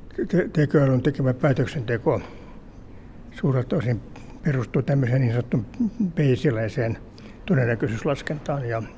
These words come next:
ja, ja, ja, ja se on tavallaan melkein sama kuin etninen profilointi tai, tai, tai, tai, no okei, aina ei ole kysymys etnisistä asioista, mutta jo-, joka tapauksessa, että, et, et,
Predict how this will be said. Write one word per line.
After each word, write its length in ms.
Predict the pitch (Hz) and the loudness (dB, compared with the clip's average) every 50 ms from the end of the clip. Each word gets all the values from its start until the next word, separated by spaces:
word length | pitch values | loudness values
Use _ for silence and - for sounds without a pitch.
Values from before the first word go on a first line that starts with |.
| - | -2
ja, 100 | - 151 | 0 0
ja, 200 | 156 185 135 127 - | 2 2 2 2 2
ja, 180 | - 151 127 127 - - | 2 2 0 0 0 0
ja 140 | 180 127 | 0 0
se 140 | 117 - 170 | 2 4 4
on 140 | 147 131 117 | 4 4 4
tavallaan 380 | - 135 127 135 131 131 131 135 | 4 4 4 4 4 4 4 4
melkein 360 | 139 123 123 - 160 127 104 | 4 4 4 2 2 0 2
sama 360 | - 127 123 120 113 113 117 - - - - - - - | 2 2 2 2 2 0 -2 -4 -8 -14 -14 -14 -14 -4
kuin 160 | - - 127 | 0 2 4
etninen 360 | 117 113 117 160 120 120 110 107 | 4 4 2 2 0 0 0 -2
profilointi 540 | - 117 - - 156 139 131 123 127 143 | -2 -2 0 0 0 0 -2 -2 -4 -4
tai, 300 | 123 - 139 120 117 98 92 - - - - - - - - - | -4 -2 0 0 -2 -2 -6 -10 -14 -18 -16 -16 -16 -12 -2 2
tai, 220 | 156 143 135 123 - - - - - - - - - - | 4 4 4 2 0 -4 -6 -6 -6 -6 -10 -14 -6 0
tai, 140 | - 156 156 | 2 2 2
tai, 260 | - 165 131 127 117 - 190 147 123 165 151 110 - - 143 - - - - 185 - - - 180 202 247 | 2 2 2 2 0 0 -2 -2 -2 -2 -2 -2 -2 -4 -6 -6 -6 -8 -8 -8 -8 -8 -8 -8 -4 0
no 140 | - 160 139 | 2 4 4
okei, 340 | 120 - 143 123 113 123 151 - - | 4 4 4 2 2 2 -2 -4 -4
aina 260 | - 135 127 123 117 | 0 0 2 2 2
ei 80 | 117 123 | 2 2
ole 80 | 123 117 | 0 0
kysymys 320 | - - 110 113 120 127 | 0 -2 -2 0 0 0
etnisistä 380 | 123 - 151 - - - 156 135 | 0 0 0 -2 0 0 0 0
asioista, 340 | 113 117 123 117 - - | 0 0 0 -2 -2 -2
mutta 160 | - 131 120 131 | -2 0 2 2
jo-, 60 | 151 | 4
joka 260 | - 135 120 - 127 | 2 2 2 2 2
tapauksessa, 540 | - 139 117 - - 135 117 107 - - - | 2 2 0 0 0 -2 -2 -2 -4 -8 -8
että, 180 | - - 123 - - - - - - - - - - - - - - - - - - - - | -4 -2 -2 -2 -4 -8 -14 -14 -16 -16 -16 -18 -18 -18 -18 -18 -18 -18 -18 -18 -12 -4 0
et, 340 | 156 127 123 120 - - 339 - | 2 2 2 2 0 -4 -8 -4
et, 160 | - - 127 | -2 -2 -2